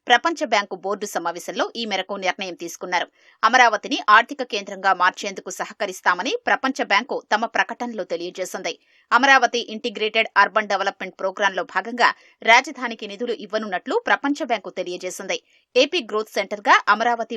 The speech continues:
మారుతుందని బోర్డు సమావేశంలో అభిప్రాయం వ్యక్తం చేసినట్లు తెలిపింది. హరిత నగరంగా స్థానికులకు ఉపాధి అవకాశాలతో సమీకృత అభివృద్ధి సాధిస్తుందని వెల్లడించింది. దేశంలోని గ్రోత్ హబ్లలో ఒకటిగా అమరావతి అభివృద్ధి చెందుతుందని,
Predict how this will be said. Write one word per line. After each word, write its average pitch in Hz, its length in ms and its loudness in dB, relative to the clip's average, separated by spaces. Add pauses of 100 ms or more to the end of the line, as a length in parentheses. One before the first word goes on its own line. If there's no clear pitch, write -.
(120)
మారుతుందని 233 560 0 (320)
బోర్డు 277 260 2
సమావేశంలో 190 720 -2
అభిప్రాయం 269 440 2
వ్యక్తం 233 300 -6 (100)
చేసినట్లు 196 420 -6
తెలిపింది. 175 440 -6 (400)
హరిత 285 320 2
నగరంగా 208 400 0
స్థానికులకు 214 680 -2 (120)
ఉపాధి 226 320 2
అవకాశాలతో 196 800 -2 (300)
సమీకృత 294 460 2
అభివృద్ధి 226 480 4
సాధిస్తుందని 269 960 -2
వెల్లడించింది. 190 600 -4 (320)
దేశంలోని 233 560 2 (140)
గ్రోత్ 233 240 -2
హబ్లలో 220 460 -2
ఒకటిగా 226 420 0 (100)
అమరావతి 214 480 2 (120)
అభివృద్ధి 202 500 0
చెందుతుందని, 196 580 -6